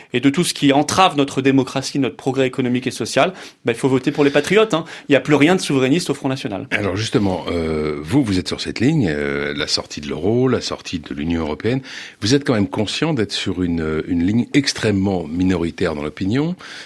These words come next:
Speaker 2: euh, une ligne qui fait peur. C'est la même d'ailleurs que François Asselineau.
Speaker 1: Oui, c'est un point,
Speaker 2: Mhm.
Speaker 1: c'est, c'est, d'ailleurs, c'est extrêmement dommage que monsieur Asselineau ne souhaite pas, euh, discuter. Contrairement à beaucoup de ses adhérents, euh, que j'appelle à la discussion,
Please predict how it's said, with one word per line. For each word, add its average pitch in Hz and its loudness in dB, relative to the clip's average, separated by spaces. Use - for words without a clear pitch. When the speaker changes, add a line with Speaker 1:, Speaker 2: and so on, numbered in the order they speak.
Speaker 2:
euh, 82 0
une 87 0
ligne 107 4
qui - -12
fait - -2
peur. 165 2
C'est 147 4
la 156 4
même 180 2
d'ailleurs 123 0
que 98 -2
François 80 -6
Asselineau. 151 -6
Speaker 1:
Oui, 277 8
c'est 151 2
un 113 2
point, 120 2
Speaker 2:
Mhm. 104 0
Speaker 1:
c'est, 113 -2
c'est, 113 0
d'ailleurs, 120 2
c'est 117 -6
extrêmement 113 -2
dommage 135 0
que - -8
monsieur 113 -6
Asselineau 135 0
ne 147 -8
souhaite 110 -8
pas, 123 2
euh, 110 -2
discuter. 147 -2
Contrairement 123 2
à 131 4
beaucoup 123 -4
de 135 -4
ses 110 -2
adhérents, 113 2
euh, 110 0
que 110 -2
j'appelle 135 2
à 120 2
la 107 2
discussion, 123 -4